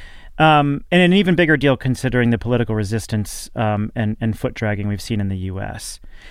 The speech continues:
Can we just talk very quickly about tax credits? We have had a number of conversations about whether we need wind and solar tax credits. Um, those got extended a little bit in this bill.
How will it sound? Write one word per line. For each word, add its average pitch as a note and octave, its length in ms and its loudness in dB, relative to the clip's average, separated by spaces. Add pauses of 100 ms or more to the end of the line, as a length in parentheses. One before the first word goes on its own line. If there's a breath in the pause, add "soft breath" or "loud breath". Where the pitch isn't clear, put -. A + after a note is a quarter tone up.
(480 soft breath)
Can G#3+ 100 6
we E4 60 4
just G4 200 -4
talk G3 280 2
very D3 340 4
quickly D3 300 2
about C3 240 4
tax B2+ 260 2
credits? - 600 0
We D#3 140 4
have D3+ 100 2
had D3 160 4
a C3+ 40 4
number C3 280 4
of B2+ 100 2
conversations B2 540 0
about A2+ 180 0
whether A2+ 220 -2
we A#2 120 -2
need E3+ 220 0
wind E3+ 180 2
and D#3 140 0
solar C#3 240 2
tax C3 340 0
credits. C3 400 2 (360 loud breath)
Um, A#2 480 4 (560)
those C#3 260 4
got C#3 160 4
extended C3+ 480 2
a C3+ 60 6
little C3 180 2
bit C3+ 280 4
in B2+ 180 2
this B2+ 180 0
bill. B2 480 4